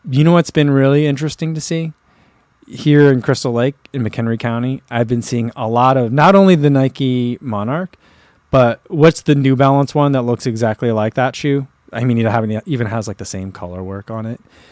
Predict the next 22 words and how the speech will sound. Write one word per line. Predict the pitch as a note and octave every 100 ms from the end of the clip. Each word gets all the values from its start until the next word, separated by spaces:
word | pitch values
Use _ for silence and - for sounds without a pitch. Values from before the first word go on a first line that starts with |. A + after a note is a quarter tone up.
| _ _
There's | C#3+
a | C#3
New | C3+ C#3+
Balance | D3 D3 D3+ -
one, | D3+ D3+ D#3 - _ C3+
and | D#3
I'm | E3
not | E3+ E3
sure | - D3+
which, | C#3 C3+ -
I'm | C3+
not | C3+ C3+
saying | B2+ A#2+
that | A2 G#2+
New | A2
Balance | G#2 G2
copied | - G2+ G2+
Nike. | G#2 G2+ G#2
I'm | - G#2+
not | G2 G2
sure | G2
which, | G2 -